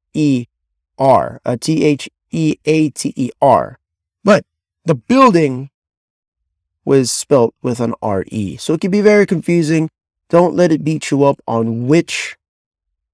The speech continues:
way to spell theater, right? You can also say a musical play or a thea-,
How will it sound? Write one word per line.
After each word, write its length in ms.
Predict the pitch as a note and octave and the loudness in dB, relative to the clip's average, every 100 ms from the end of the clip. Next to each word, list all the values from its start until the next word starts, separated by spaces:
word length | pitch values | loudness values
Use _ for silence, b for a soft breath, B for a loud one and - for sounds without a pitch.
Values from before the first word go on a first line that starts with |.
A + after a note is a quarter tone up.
| - | -4
way 300 | B2 C#3+ C#3 | 2 4 2
to 180 | - D3 | -2 -4
spell 380 | - - A#2+ A2+ | -4 -2 0 0
theater, 680 | - D#3+ C3+ A2 - A#1 _ _ _ _ _ _ _ _ _ _ | -2 0 0 0 -8 -12 _ _ _ _ _ _ _ _ _ _
right? 260 | - A#2 C#3 | -6 -6 -4
You 60 | C#3 | 0
can 140 | D#3+ | 4
also 240 | D#3 D#3+ D#3 | 4 4 2
say 240 | - D3+ | 4 6
a 80 | D3 | 4
musical 520 | C3+ C#3 C3+ C#3 C#3 | 2 0 0 0 0
play 380 | - C3 A2 G#2 | 2 2 2 0
or 140 | C3+ | 2
a 60 | C3 | 0
thea-, 500 | - - B2+ B2 | 0 -4 0 0